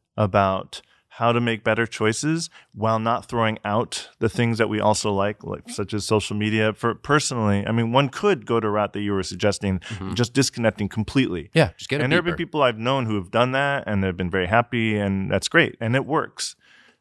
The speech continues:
Speaker 1: But at the same time, if you value and think that there's good in the social media use, for example,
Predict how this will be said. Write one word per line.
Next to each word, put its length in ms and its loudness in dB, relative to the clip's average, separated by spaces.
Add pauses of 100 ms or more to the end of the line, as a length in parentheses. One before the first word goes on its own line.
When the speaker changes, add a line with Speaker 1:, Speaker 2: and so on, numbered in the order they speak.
Speaker 1:
But 240 4 (520)
at 140 4
the 80 0
same 300 0
time, 260 2
if 100 -6
you 400 -2
value 840 0 (360)
and 520 0 (100)
think 280 0
that 160 0
there's 200 0
good 420 -2
in 420 0
the 80 -2
social 360 -2
media 500 0 (160)
use, 280 -2
for 160 -2
example, 580 -2